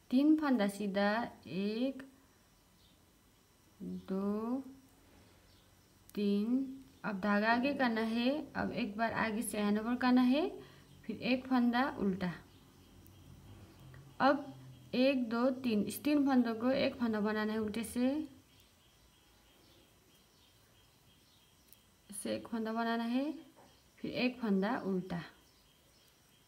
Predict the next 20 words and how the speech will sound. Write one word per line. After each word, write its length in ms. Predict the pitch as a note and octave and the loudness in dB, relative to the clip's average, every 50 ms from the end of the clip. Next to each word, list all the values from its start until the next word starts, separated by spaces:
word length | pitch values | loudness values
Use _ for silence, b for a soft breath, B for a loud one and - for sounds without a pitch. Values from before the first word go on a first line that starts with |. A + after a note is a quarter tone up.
| _ _ _ _ _ _ _ _ _ _ _ _ _ _ _ _ - - _ _ | _ _ _ _ _ _ _ _ _ _ _ _ _ _ _ _ -20 -20 _ _
अब 100 | G#3 G3 | -8 -4
धागा 280 | F3+ G3 F#3+ F#3+ G#3+ G#3 | 0 0 0 0 0 0
पीछे 280 | G#3 B3 B3 - C4 | -2 -4 -2 -2 -2
करना 280 | B3+ C4 B3+ B3+ B3+ B3+ | 0 2 4 4 6 4
है, 280 | B3+ C4 C4+ C#4+ D4 D4+ D4+ | 4 2 2 2 0 0 -2
अब 200 | - A#3 A3+ - | -4 -4 -4 -2
पीछे 260 | - B3+ B3 - - - | -4 -4 -4 -4 -8 -6
से 140 | - C4 C4 | -4 -2 -2
एक 100 | B3+ - | -2 -2
बार 200 | A3 A3+ - - - | -2 -2 -4 -2 -4
हैंड 200 | E3+ G3+ G3+ G3 | -2 0 2 2
ओवर 200 | G3+ F#3+ G#3 A3+ G#3+ | 2 0 -2 -4 -4
करना 260 | A3 A#3 A#3 A#3 A3+ | -4 -2 -2 -2 -2
है, 360 | A3+ A#3 B3 C4+ D4+ F4+ G4+ G4 - - - - - | -2 0 0 2 2 0 -2 -4 -8 -16 -20 -10 -6
अब 200 | - A3 G#3+ G#3 | -4 -4 -2 2
दो 160 | G#3 C4 C#4 C4+ C4 | 4 4 4 4 4
फंदा 320 | B3 G#3+ G3 F#3 G#3+ B3+ C4+ | 2 4 4 4 2 0 -4
सीधा, 420 | - - G#3 G3+ F3 - E3 D#3+ D#3 - b b b b b b b b b b b b _ _ _ _ _ - _ | -4 -4 -4 -4 -4 -4 -6 -8 -10 -12 b b b b b b b b b b b b _ _ _ _ _ -20 _
एक, 480 | - G3 G3 G3 G#3 A#3 C4 D4+ D4 - - - - _ _ _ _ _ _ _ _ _ _ _ _ _ _ _ _ _ _ _ _ _ _ _ _ _ _ _ _ | -6 -4 -2 0 0 0 0 -2 -2 -8 -14 -18 -20 _ _ _ _ _ _ _ _ _ _ _ _ _ _ _ _ _ _ _ _ _ _ _ _ _ _ _ _
दो, 400 | G3 E3+ E3+ - F3 E3+ D#3+ | -14 -12 -10 -8 -8 -8 -8